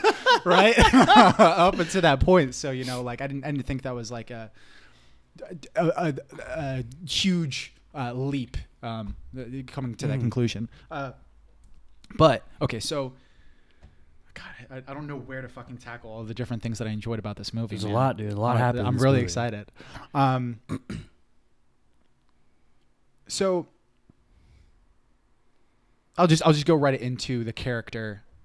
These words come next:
Speaker 1: uh, and then this relationship
Speaker 2: Yeah.
Speaker 1: between
Speaker 2: Which is kind of the center fold of the movie.
Speaker 1: Danny and Christian. And there was something, so I, I talked about how, like, you can only pick up on, like, ten percent of the, the, the symbolism and stuff like that.
Speaker 2: Mm-hmm.
Speaker 1: Like,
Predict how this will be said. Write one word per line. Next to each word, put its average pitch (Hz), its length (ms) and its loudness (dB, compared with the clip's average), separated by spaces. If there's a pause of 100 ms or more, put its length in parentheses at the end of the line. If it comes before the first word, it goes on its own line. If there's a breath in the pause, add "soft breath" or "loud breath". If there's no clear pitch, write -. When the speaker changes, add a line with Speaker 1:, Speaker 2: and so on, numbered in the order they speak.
(440)
Speaker 1:
uh, 147 160 -4
and 156 180 -2
then 143 140 -2
this 127 200 -2
relationship 113 640 -8 (100)
Speaker 2:
Yeah. 143 120 -4 (500 soft breath)
Speaker 1:
between 147 320 2
Speaker 2:
Which 143 140 6
is 131 60 2
kind 233 200 4
of 214 40 2
the 190 80 2
center 139 420 2 (100)
fold 123 220 0
of 117 60 0
the 110 60 -4
movie. 101 140 -6
Speaker 1:
Danny 175 240 4
and 139 100 -2
Christian. 123 600 -12 (680)
And 151 240 2
there 160 60 2
was 165 140 2
something, 208 560 -2
so 151 420 4 (640)
I, 156 180 -6
I 151 60 -4
talked 185 200 -8
about 160 200 -4
how, 147 140 0
like, 131 240 -2
you 151 60 0
can 165 120 0
only 165 180 6
pick 143 180 0
up 131 120 -4
on, - 60 -6
like, 107 140 -12
ten 123 180 -8
percent 113 400 -8
of 110 180 -10
the, 101 340 -10
the, 104 300 -12
the 113 60 -12
symbolism 110 480 -8
and 107 60 -8
stuff - 180 -14
like 107 120 -16
that. 104 140 -10
Speaker 2:
Mm-hmm. 127 80 -6
Speaker 1:
Like, 110 180 -10